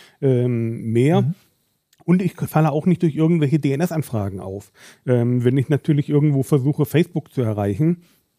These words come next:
Speaker 1: muss ich den Namen von Facebook auflösen und muss mir die I-P-Adresse besorgen. Diese D-N-S-Abfrage ist prinzipiell, äh, nachvollziehbar. Wenn ich aber eine Onion, äh, Domain abfrage, das wird direkt im Tornetz, ähm, aufgelöst. Da kommt überhaupt nichts nach draußen.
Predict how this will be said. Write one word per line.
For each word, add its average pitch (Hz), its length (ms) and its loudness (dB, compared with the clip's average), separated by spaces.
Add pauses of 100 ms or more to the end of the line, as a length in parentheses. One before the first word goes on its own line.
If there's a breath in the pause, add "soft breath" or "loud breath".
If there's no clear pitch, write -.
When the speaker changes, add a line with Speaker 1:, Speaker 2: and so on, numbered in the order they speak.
(360)
Speaker 1:
muss 131 160 2
ich 147 100 2
den 139 120 2
Namen 139 340 2
von 160 160 -2
Facebook 156 360 -2
auflösen 151 460 0
und 135 60 0
muss 139 120 -2
mir 147 100 2
die 127 80 -4
I-P-Adresse 120 540 -2
besorgen. 104 440 -4 (400 soft breath)
Diese 127 240 2
D-N-S-Abfrage 165 880 -2
ist - 180 -8
prinzipiell, 156 840 0
äh, 139 140 0
nachvollziehbar. 135 840 -4 (480 soft breath)
Wenn 135 140 0
ich 131 140 -4
aber 127 260 0
eine 113 200 -4
Onion, 196 380 4
äh, 135 280 0
Domain 120 320 0
abfrage, 123 580 -2
das 147 280 -2
wird 165 140 -2
direkt 147 300 -2
im 160 120 -2
Tornetz, 175 520 0
ähm, 120 400 -2
aufgelöst. 113 720 -2 (240 loud breath)
Da 131 140 2 (220)
kommt 175 240 -2
überhaupt 160 320 -4
nichts 160 160 -4
nach 135 140 -2
draußen. 127 380 -4